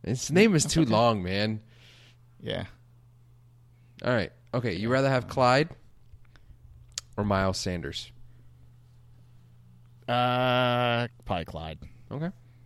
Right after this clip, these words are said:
Speaker 1: You rather have Clyde or Todd Gurley?
Speaker 2: Clyde.
Speaker 1: Or you rather have
Speaker 2: Uh, I
Speaker 1: Clyde
Speaker 2: guess so.
Speaker 1: or Aaron Jones?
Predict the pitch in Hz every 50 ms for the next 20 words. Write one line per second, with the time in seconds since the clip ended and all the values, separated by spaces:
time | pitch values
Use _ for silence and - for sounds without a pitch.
0 | - - - - - - - - - - - - - - - - - - - -
1 | - - - - - - - - - - - - - - - - - 92 107 117
2 | 123 123 123 117 104 92 - - - 113 101 98 98 101 110 135 151 135 - -
3 | - - - - - 90 92 - - - 113 95 92 92 90 85 90 87 85 80
4 | 73 92 98 - - - - - - - - - - - - - - - - -
5 | - - - - - - - - - - - - - - - - - - - -
6 | - - - - - - - - - - - - - - - - - - - -
7 | - - - - - - 101 80 - 60 55 57 - - - - - - - -
8 | - - - - - - - - - - - - - - - - - - 101 107
9 | 107 107 104 104 104 104 104 101 92 104 107 107 107 104 98 95 95 95 98 107
10 | - 139 135 - - - - - - - - - - - - - - - - -
11 | - - - - - - - 87 78 - - 95 95 95 92 90 90 85 85 80
12 | 82 82 82 87 - - -